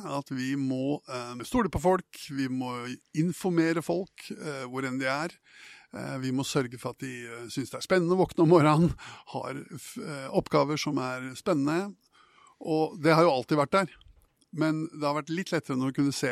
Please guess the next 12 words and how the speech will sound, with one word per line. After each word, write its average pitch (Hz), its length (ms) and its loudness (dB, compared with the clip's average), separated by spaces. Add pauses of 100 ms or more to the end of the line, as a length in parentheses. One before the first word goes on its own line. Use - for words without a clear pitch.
det, 147 80 -4
møtes 143 400 -4
ved 139 140 -6
kaffemaskinen 127 580 -6
og 131 80 -6
så 135 80 -8
videre. 156 240 -4
Den 147 800 -4
dimensjonen 143 400 -4
har 117 80 -6
blitt 127 160 -6
borte. - 220 -14